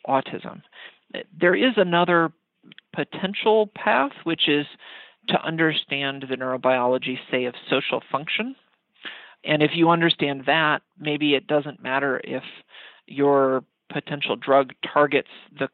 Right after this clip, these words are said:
cause of autism spectrum disorder in a subgroup of individuals. It may be that you can make anyone, say, more interested in social interactions. And that could be another path forward. But I would say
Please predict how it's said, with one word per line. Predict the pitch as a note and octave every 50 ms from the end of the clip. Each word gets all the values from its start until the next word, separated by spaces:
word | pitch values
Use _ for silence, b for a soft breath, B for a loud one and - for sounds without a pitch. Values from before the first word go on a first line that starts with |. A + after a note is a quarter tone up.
| _
cause | - - - - B2+ C#3 C#3+ C#3+ C#3+ C#3
of | C3+ B2+ A#2+
autism | B2 C3 C#3+ - D#3 C3+ C3 B2+ B2
spectrum | - - C#3+ C#3+ - - C#3 B2
disorder | A#2+ B2+ - - B2 B2 B2 B2
in | A#2+ A#2
a | B2 C#3+
subgroup | - C#3+ B2+ B2+ - A#2+ A#2+ -
of | A#2 -
individuals. | C3 B2 B2 C3+ D#3 D#3+ D#3 E3 D3+ C#3+ C#3+ B B B B B B B B
It | - D3 -
may | D#3+ E3 D#3 D#3+
be | D3+ D3 D3 C#3+ C#3+
that | B2+ C3+ - -
you | C3+ C3 C3
can | - - - C3+ C3 C3
make | B2+ C3 C3 - - -
anyone, | F3 F#3+ F#3 D3+ C#3 C3 C3 B2+ B2+ C3 C3 C3 C3 - - -
say, | A#2+ A#2+ B2 B2
more | C3+ C3+ C3 C3 C3+ C3+ C3 C3+ C3 B2+ C3 C3+ -
interested | - D3+ D3 - C#3 C#3 - C3+ B2+ C3
in | B2+ B2 -
social | - B2+ C3 - - B2
interactions. | B2 B2 B2+ B2 A#2+ B2+ - - - - - - - - B B B B B B B B B B -
And | - E3 E3 - - _ - D#3+
that | F3 A3 - - -
could | - A3 F#3+ F3
be | E3+ D#3
another | D3+ C#3+ C#3 C3+ C#3 C#3+
path | C#3+ - - C3+ B2 B2+ B2 - -
forward. | - A#2+ A#2+ A#2+ A2+ - - D#3 D#3 -
But | C#3+ C3+ - - B B B B B B B B
I | - D3 E3+
would | F3+ F#3 E3+ - - -
say | E3 D3+ D3+ D3 C#3+